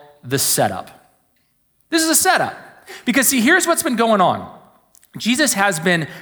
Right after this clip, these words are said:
making his way towards Jerusalem. And as he makes his way towards Jerusalem, he's been teaching in the synagogues along the way. So his habit was, when it was the Sabbath, he would go into a synagogue and he would teach.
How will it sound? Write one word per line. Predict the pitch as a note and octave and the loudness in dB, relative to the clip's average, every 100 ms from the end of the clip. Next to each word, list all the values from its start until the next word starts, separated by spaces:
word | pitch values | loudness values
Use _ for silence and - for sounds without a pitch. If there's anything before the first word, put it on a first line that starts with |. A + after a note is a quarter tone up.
| - | -8
making | D#3+ G#3 A#3+ C4+ | -2 0 0 0
his | C4 E3+ | -2 -2
way | E3+ F3+ | 2 2
towards | F3+ - F#3+ F#3+ D#3 | 0 -2 0 0 0
Jerusalem. | E3 D#3 D#3 D#3 A#2+ G2 - _ - - | -4 -2 -2 -2 -8 -10 -16 _ -20 -6
And | - F#3 | -2 0
as | A3 | 2
he | G#3+ | 2
makes | A#3 E4 | 2 0
his | D#4 A#3 | -2 -2
way | A3+ | -2
towards | G#3+ - A#3 B3+ G3+ | -2 -6 -4 -4 -4
Jerusalem, | - F#3 A#3+ - E3 C3 C#3+ E3+ - - - | -4 -2 -2 -2 -2 -2 -4 -8 -16 -20 -6
he's | G#3+ F#3 | -2 0
been | G#3+ G#3 | 0 -2
teaching | - - D4+ D#4 F#3 D3+ E3 E3+ - - | -4 -4 -4 -4 -4 -4 -4 -8 -14 -2
in | G3+ | 0
the | G3 | 2
synagogues | - - C4 F3+ D3+ D3 C3+ | 2 2 0 2 2 2 0
along | D#3+ D3+ D3+ | -2 0 -2
the | D#3+ | -2
way. | A3+ A#2 - - - - | -2 -2 -6 -18 -20 -8
So | A#3 | -2
his | A3+ | 0
habit | G#3 A#3 C4+ F#3+ B2 | -2 -2 -2 -2 -2
was, | A#2 B2 F#3 - - - | -2 -2 -4 -8 -12 -10
when | D#3 | -6
it | F#3 | -4
was | G3+ | -2
the | G3+ | -2
Sabbath, | - A2 G#2+ B2+ F#3+ - _ _ | -2 -2 -2 -4 -8 -12 _ _
he | - | -4
would | F3 C#3+ | -2 -2
go | E3 | -2
into | G#3+ G#3 | -2 -2
a | |
synagogue | - B2+ A2+ G#2 G2+ A2+ D3+ - _ | -2 -4 -6 -6 -6 -6 -8 -20 _
and | C#3 | -8
he | B2+ | -6
would | C3+ D#3 | -8 -10
teach. | - C4 - - | -10 -10 -10 -16